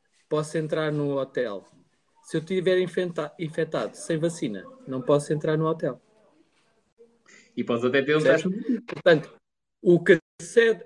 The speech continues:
Speaker 1: tu podes aceder ao hotel se tiveres vacina. A questão infectada é,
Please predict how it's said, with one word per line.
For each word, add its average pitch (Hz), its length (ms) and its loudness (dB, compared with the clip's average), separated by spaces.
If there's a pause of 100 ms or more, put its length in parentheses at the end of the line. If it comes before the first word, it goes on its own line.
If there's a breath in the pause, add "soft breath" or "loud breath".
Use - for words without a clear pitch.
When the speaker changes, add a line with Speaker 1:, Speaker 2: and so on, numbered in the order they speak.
(120)
Speaker 1:
tu 190 160 -10
podes 233 300 2
aceder 196 380 0
ao 185 100 2
hotel 175 580 -4 (720)
se - 260 -12
tiveres 208 340 -2
vacina. 185 520 -10 (400)
A 123 80 -10
questão 185 340 -6
infectada 185 600 -8
é, 180 240 -8